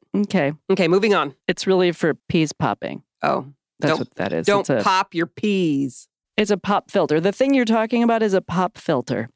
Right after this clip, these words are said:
Speaker 2: Or a spit screen. <laughs>
Speaker 1: <laughs> <laughs>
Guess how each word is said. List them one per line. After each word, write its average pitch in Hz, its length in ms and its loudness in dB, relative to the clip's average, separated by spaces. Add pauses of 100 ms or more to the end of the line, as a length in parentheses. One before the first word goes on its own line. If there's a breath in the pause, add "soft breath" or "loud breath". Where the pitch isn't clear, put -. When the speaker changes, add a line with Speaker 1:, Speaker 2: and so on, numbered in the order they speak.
(140)
Speaker 2:
Or 185 220 4
a 185 40 0
spit - 320 -4
screen. 127 500 -6
<laughs> - 60 -20 (140)
Speaker 1:
<laughs> - 1700 -2 (120)
<laughs> 185 80 2